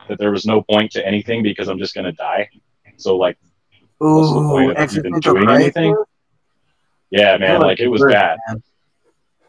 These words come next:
Speaker 1: Um, and I don't know, like, I have a friend, my friend Mike, he has been pushing me to get on TikTok for, like, three or four years. Um, he's like, "Dude, you, like,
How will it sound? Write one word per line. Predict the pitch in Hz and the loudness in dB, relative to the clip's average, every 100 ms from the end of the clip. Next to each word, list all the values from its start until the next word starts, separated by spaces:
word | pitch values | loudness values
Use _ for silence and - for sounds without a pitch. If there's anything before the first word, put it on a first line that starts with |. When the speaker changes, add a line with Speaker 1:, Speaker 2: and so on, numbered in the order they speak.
| _ _ 117 | _ _ -2
Speaker 1:
Um, | 113 107 104 101 92 _ _ _ _ _ _ _ _ _ _ _ _ _ _ _ | 2 2 2 0 -8 _ _ _ _ _ _ _ _ _ _ _ _ _ _ _
and | 113 113 | -4 0
I | 156 | 0
don't | 196 | 2
know, | 180 | 0
like, | 131 127 117 | 2 0 -2
I | 120 | -6
have | 143 151 147 | -4 -4 -4
a | |
friend, | - 127 120 110 107 | -6 -4 -2 -2 -4
my | 107 107 | -8 -6
friend | 117 113 | -4 -4
Mike, | 104 101 98 - _ _ _ | -2 -4 -6 -12 _ _ _
he | - - 131 135 127 - - | -20 -10 -8 -6 -8 -10 -12
has | 113 | -8
been | 107 104 | -4 -4
pushing | - - 107 | -4 -6 -2
me | 104 | -2
to | 101 | -2
get | 98 | -6
on | 92 87 | -6 -6
TikTok | 92 - 92 80 _ | -8 -6 -6 -8 _
for, | 87 | -10
like, | 87 85 _ _ _ _ _ | -8 -10 _ _ _ _ _
three | - 104 | -6 0
or | 117 | 0
four | - 95 | 0 -4
years. | 85 90 71 - - _ _ _ _ _ _ _ | -2 -2 -2 -14 -20 _ _ _ _ _ _ _
Um, | 104 95 | -4 -2
he's | 95 | -2
like, | 95 - | -4 0
"Dude, | 135 120 101 | 4 4 2
you, | 123 | -4
like, | 107 98 | -4 -6